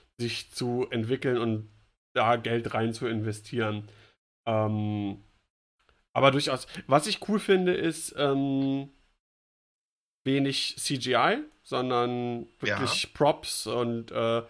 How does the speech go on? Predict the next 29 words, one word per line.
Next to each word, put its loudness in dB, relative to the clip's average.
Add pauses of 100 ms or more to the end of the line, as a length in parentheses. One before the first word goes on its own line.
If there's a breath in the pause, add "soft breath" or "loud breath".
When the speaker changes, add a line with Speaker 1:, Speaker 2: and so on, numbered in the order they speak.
(960 soft breath)
Speaker 1:
Puppen 2
und, -4
äh, -4 (200)
Kostüme 0
und 0
so -4
weiter 2
und -4
so -4
fort, 0
finde 0
ich -4
sehr -2
gut. -4 (320 loud breath)
Das, -4 (220)
es -2
fühlt 0
sich -4
gut -4
an, 4
also 0
du -2
hast, -4
ähm, 2
Speaker 2:
Sehr 4
real 2
auch. -6
Speaker 1:
Ja, 8
genau. 4